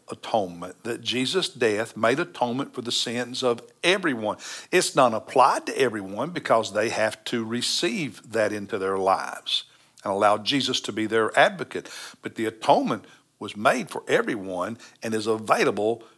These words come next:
to everyone. So just wanted to do a little teaching on that verse and in particular that word. Now, what spoke to me devotionally is not one verse, but several verses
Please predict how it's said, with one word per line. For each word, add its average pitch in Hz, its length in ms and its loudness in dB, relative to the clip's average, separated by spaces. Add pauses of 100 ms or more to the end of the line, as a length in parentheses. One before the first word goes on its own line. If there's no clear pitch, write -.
(120)
to 120 460 0 (680)
everyone. 90 720 0 (320)
So 107 400 2 (300)
just 165 180 2
wanted 180 240 0
to - 0 -
do 147 160 4
a 135 40 4
little 127 200 0
teaching 151 540 -2
on 110 160 -2
that 123 260 2
verse 113 400 2
and 117 160 0
in 110 60 -4
particular 113 840 -2 (320)
that 113 360 4
word. 120 260 4
Now, 127 160 4
what 127 240 4
spoke - 360 2
to 175 80 -2
me 151 340 0 (420)
devotionally 123 1040 4 (920)
is 131 220 2
not 151 240 2
one 147 360 2
verse, 117 300 0
but - 220 -4
several 131 400 0
verses 113 580 -2